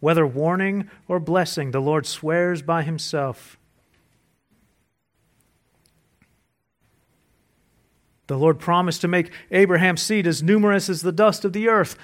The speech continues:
as numerous as the stars of the heavens. This time he adds the sands of the seashore. God has promised Abraham that in him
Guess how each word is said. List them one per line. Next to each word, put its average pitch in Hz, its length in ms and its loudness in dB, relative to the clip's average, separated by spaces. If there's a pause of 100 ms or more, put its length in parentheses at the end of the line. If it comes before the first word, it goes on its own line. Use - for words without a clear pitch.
(220)
as 160 180 -2
numerous 220 380 2
as 175 100 -8
the 190 80 -4
stars 220 480 2
of 208 100 -2
the 208 60 2
heavens. 196 460 0 (240)
This 202 160 2
time 208 180 2
he 196 160 2
adds 175 340 0
the 175 100 -2
sands 208 680 -4
of 180 120 -6
the 202 60 -2
seashore. 156 800 -8 (1500)
God 180 200 4
has 180 100 -4
promised 226 600 4
Abraham 208 420 2
that 180 180 2
in 240 200 2
him 220 280 2